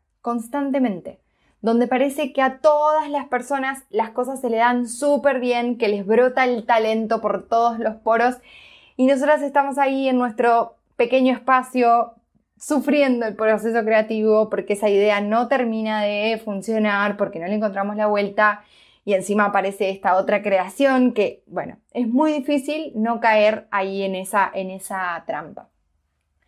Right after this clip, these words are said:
Si usás redes sociales es probable que sigas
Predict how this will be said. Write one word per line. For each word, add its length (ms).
Si 160
usás 260
redes 320
sociales 520
es 120
probable 460
que 340
sigas 520